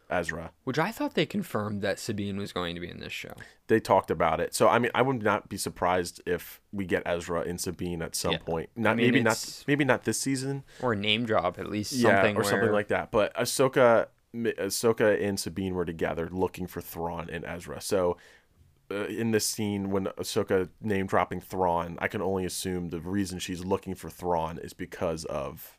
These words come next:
Speaker 1: Ezra, um, or just because Thrawn's Thrawn and that's why.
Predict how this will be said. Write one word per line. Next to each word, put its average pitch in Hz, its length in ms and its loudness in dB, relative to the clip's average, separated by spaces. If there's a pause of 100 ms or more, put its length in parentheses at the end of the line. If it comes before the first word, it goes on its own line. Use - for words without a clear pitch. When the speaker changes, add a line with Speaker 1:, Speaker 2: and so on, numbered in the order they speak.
(200)
Speaker 1:
Ezra, 80 440 -6 (360)
um, 80 380 -4
or 110 360 6 (120)
just - 220 -4
because 87 420 -4 (160)
Thrawn's 82 480 -4
Thrawn 80 420 -6
and 82 300 -14
that's - 260 -14
why. 78 220 -12